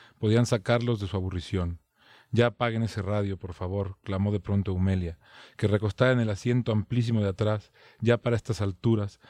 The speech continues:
habíase puesto encima de los ojos un trapo de franela a fin de no mirar todo ese encuadre de nubes desgraciadas.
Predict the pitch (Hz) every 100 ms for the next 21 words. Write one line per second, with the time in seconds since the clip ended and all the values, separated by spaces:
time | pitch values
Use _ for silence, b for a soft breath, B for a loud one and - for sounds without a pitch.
0 | B 107 117 127 - 104 127 117 120 110
1 | 131 131 113 101 90 127 123 104 120 117
2 | 117 117 101 - 98 113 117 110 98 131
3 | 131 117 113 107 104 107 104 B B _
4 | 131 131 120 110 101 120 120 113 104 110
5 | 107 101 90 85 82 - 87 85 82 _